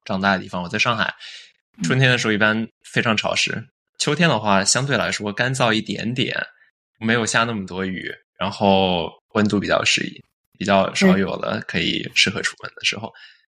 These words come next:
Speaker 1: 那这样的话就，我就有一个很大的问题了：为什么我们在夏天跟冬天的时候放假呢？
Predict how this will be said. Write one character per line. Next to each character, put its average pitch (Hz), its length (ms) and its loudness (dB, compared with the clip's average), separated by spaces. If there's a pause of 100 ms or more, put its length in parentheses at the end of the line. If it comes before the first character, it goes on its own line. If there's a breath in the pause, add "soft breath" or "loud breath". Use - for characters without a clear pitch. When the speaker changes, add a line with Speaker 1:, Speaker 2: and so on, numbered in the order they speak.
(100)
Speaker 1:
那 196 100 6
这 202 120 4
样 190 100 4
的 156 80 4
话 151 100 4
就， 131 120 2 (180)
我 113 100 0
就 110 160 2
有 104 120 4
一 92 80 -8
个 107 100 -2
很 - 140 -6
大 101 160 4
的 92 100 0
问 90 160 -4
题 - 120 -10
了： 117 120 -4 (380 soft breath)
为 202 120 6
什 151 140 2
么 120 100 -2
我 110 60 0
们 95 340 -2
在 113 220 2
夏 131 240 0
天 107 260 -4
跟 113 160 -2
冬 127 200 -2
天 131 180 2
的 117 100 0
时 98 120 -2
候 104 80 -12
放 95 240 -4
假 76 280 2
呢？ 104 80 -14